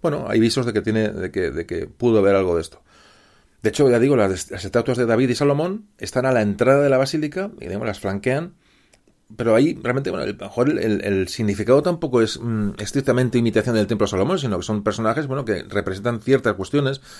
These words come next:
Por ejemplo, eh, eh, se habla de que, que tanto David como Salomón representan simultáneamente, digamos, al guerrero, eh, Carlos quinto y al prudente Felipe segundo. Evidentemente, como todos sabéis, al Fel-, a Felipe segundo se le conocía como el rey prudente.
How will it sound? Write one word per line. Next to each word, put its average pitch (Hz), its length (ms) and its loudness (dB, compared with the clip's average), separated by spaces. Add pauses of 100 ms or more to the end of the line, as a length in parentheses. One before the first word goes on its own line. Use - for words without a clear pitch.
(120)
Por 95 120 -6
ejemplo, 113 380 0
eh, 87 200 -4
eh, 90 240 -8
se - 160 -4
habla 117 160 2
de 107 100 4
que, 90 240 0 (400)
que 101 320 0
tanto 104 340 -2
David 104 260 4
como 120 160 -2
Salomón 117 420 0
representan 107 680 -2
simultáneamente, 113 800 0
digamos, 107 340 -2 (320)
al 113 220 0
guerrero, 117 680 4 (200)
eh, 110 680 0
Carlos 123 300 4
quinto 123 680 0
y 120 120 0
al 120 100 4
prudente 120 480 4
Felipe 104 240 -2
segundo. 143 320 0
Evidentemente, 101 540 -2
como 82 180 -8
todos 101 160 0
sabéis, 101 240 0
al 92 160 -2
Fel-, 101 280 -2
a 98 220 -2
Felipe 104 300 0
segundo 98 260 0
se 95 120 -4
le 92 80 0
conocía 92 240 -4
como 98 120 0
el 90 60 -4
rey 95 120 0
prudente. 110 520 0